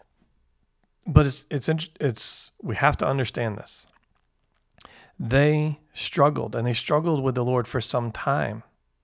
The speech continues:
And it impacted their ability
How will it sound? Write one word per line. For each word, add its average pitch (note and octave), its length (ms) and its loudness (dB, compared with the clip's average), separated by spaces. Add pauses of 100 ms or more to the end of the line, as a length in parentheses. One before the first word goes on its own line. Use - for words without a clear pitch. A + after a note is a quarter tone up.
(960)
And C3 140 2
it - 100 -6
impacted C#3+ 840 0 (480)
their A#2+ 200 2
ability B2+ 640 2